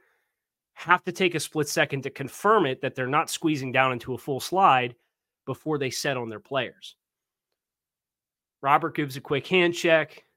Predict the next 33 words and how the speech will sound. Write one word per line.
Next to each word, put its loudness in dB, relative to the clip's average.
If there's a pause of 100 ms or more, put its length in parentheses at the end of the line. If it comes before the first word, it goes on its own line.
(240)
confirms, 2
he -6
sets 0
on -2
the -6
three. -10 (520)
Austin 2
gives -2
a -10
quick -6
check, 2 (840)
peeks 0
inside, 2 (400)
feels 2
Robert's 0
step -2
to -6
the -4
three -6
technique, -6
and -4
he -2
says, -4
"Okay, 0
now 4
I 2
can -6
get -4
out 0
here -8
on -8
Jerry -10
Hughes." -8